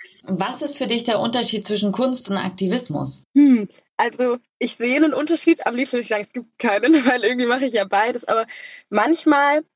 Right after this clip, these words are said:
Speaker 2: ist für mich Aktivismus auch wie so ein Hamsterrad. Also man fordert immer oder ist gegen irgendwie etwas und will sozusagen gesellschaftliche Veränderungen. Und da merke ich, dass ich auch manchmal schnell sozusagen aus der Gesellschaft rausfalle. Und Kunst ist irgendwie auch so eine Welt für sich. Also ist es irgendwie Ausdruck und Selbstausdruck und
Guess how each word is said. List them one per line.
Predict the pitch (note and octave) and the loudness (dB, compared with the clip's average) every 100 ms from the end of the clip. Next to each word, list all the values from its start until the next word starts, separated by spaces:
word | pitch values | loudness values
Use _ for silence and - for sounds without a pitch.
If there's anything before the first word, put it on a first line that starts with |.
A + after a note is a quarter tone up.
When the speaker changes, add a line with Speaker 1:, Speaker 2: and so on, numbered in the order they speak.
| _ | _
Speaker 2:
ist | B3 - | -6 -2
für | C4 | 0
mich | B3 - - | 0 -2 -2
Aktivismus | B3 - B3 A#3+ C#4 B3+ B3 - | -2 0 0 0 0 -2 -2 0
auch | D4+ - | 0 0
wie | A3 | -2
so | G#3 | 0
ein | G3+ | -2
Hamsterrad. | G#3+ C#4+ - F4+ E4+ F4 | 0 0 0 0 2 2
Also | - G#3 | 2 0
man | A3 G3+ G3 | 0 0 0
fordert | - - A#3 A#3 A3+ A3+ | -4 -2 0 2 0 -2
immer | A3 A3+ G#3+ | -2 0 2
oder | G#3+ G#3+ | 0 -2
ist | G3+ | -4
gegen | - A#3 C4 C4+ | -2 0 0 0
irgendwie | B3+ B3+ A3 | 0 -2 0
etwas | - - G#3+ A3 A#3 | 0 0 2 2 2
und | - G#3 F#3+ | 0 0 2
will | A#3 C4+ | 2 2
sozusagen | A#3 A#3 G#3+ G#3 | 2 0 0 0
gesellschaftliche | G3+ F#3+ A3 G#3+ G3+ G3+ | 2 0 0 -2 -4 0
Veränderungen. | G#3 B3 A#3 F3+ G3 D4+ _ _ _ _ A3+ | 0 0 0 0 -2 -4 _ _ _ _ 0
Und | |
da | A3 | 2
merke | G#3+ A#3 C4 | 4 2 0
ich, | |
dass | - G#3+ | -2 -2
ich | - | 0
auch | G#3+ | 0
manchmal | A3+ D4+ A3+ G3+ | 2 0 0 0
schnell | - A3 A3 | 2 2 2
sozusagen | G#3+ G#3 G#3+ | 0 0 0
aus | - A#3+ | 0 0
der | G#3 | 0
Gesellschaft | F#3+ F#3 G3+ F#3 | 2 2 0 -2
rausfalle. | F3 F#3+ - F#3+ F3 - | 0 0 0 -2 -2 -2
Und | - A3+ | -4 -4
Kunst | - E4 G#4+ | 2 2 2
ist | B3+ - | -2 -2
irgendwie | B3 A3+ | 0 2
auch | F3 - | 2 0
so | A#3 | 0
eine | G#3 | 0
Welt | F#3+ A3 - | 2 0 -2
für | G#3 | -2
sich. | A#3+ - | -2 0
Also | F#3 G3 | 0 2
ist | G#3 G#3 | 0 0
es | G#3 | 0
irgendwie | G#3 F3 | 0 2
Ausdruck | - A#3+ - A3 G3 | 2 0 -2 -4 -2
und | F#3 | 0
Selbstausdruck | F#3 A#3 - - A3 - A3+ | 0 -2 -2 0 0 -2 -2
und | G#3+ | -2